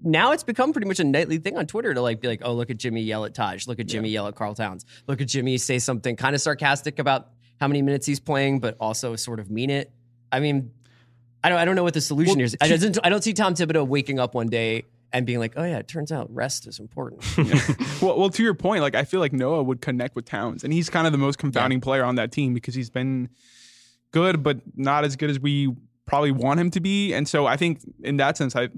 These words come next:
Speaker 2: some, you're right. Like, somebody like Noah would probably connect with Towns more so than somebody like Jimmy, who's just telling him, like,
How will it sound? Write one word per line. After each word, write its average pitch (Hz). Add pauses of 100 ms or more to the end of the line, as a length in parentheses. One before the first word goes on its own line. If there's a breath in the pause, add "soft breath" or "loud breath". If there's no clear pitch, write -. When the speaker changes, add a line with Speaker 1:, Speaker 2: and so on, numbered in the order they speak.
(180)
Speaker 2:
some, 151
you're 143
right. 143
Like, 131
somebody 151
like 127
Noah 127
would 120
probably 123
connect 123
with 120
Towns 123
more 123
so 147
than 123
somebody 120
like 113
Jimmy, 123
who's 123
just 131
telling 117
him, 117
like, -